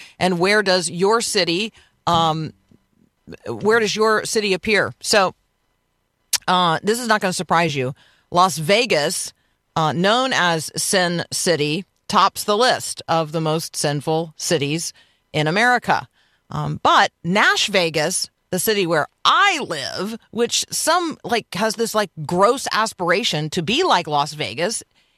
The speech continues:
it has even adopted this nickname of Nash Vegas. Yeah,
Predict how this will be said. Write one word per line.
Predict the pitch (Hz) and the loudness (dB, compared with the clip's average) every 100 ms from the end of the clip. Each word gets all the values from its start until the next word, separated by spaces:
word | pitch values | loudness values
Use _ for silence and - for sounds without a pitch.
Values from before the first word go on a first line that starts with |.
| - | -6
it | 190 185 | -2 0
has | 226 | 0
even | 247 247 226 | -2 -2 0
adopted | 180 190 214 214 180 | 2 2 0 -2 -4
this | 180 175 - | -2 -4 -4
nickname | 180 262 220 165 147 | -2 -2 0 -2 0
of | 147 135 | -4 -2
Nash | 156 247 320 | -2 -2 -4
Vegas. | 165 147 135 143 - _ - | -2 -2 0 -4 -4 _ -2
Yeah, | 453 | 0